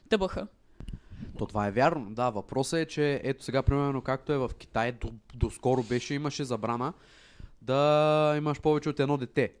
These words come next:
Speaker 2: Ако имаш повече от едно дете, плащаш данъци. Те не
Speaker 1: То-
Speaker 2: могат, той никога не могат да забранят, нали, на човек да има деца или колкото си иска деца. Въпросът е, че държавата може да направи така, че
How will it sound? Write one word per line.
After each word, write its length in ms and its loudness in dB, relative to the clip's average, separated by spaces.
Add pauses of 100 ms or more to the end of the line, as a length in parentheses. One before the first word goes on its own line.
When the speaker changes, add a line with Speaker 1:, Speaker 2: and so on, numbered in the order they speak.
Speaker 2:
Ако 200 0
имаш 200 6
повече 280 4
от 100 0
едно 160 6
дете, 200 4
плащаш 400 4
данъци. 480 -2 (340)
Те 180 2
не 60 8
Speaker 1:
То- 40 4
Speaker 2:
могат, 240 6
той 140 8
никога 280 2
не 60 4
могат 240 4
да 80 6
забранят, 600 4 (340)
нали, 360 8
на 300 2
човек 260 2
да 60 0
има 160 0
деца 380 0
или 180 -2
колкото 340 0
си 100 -8
иска 180 -4
деца. 320 -4 (560)
Въпросът 300 0
е, 100 2
че 80 2
държавата 380 2
може 220 2
да 60 2
направи 280 0
така, 220 -4
че 240 -2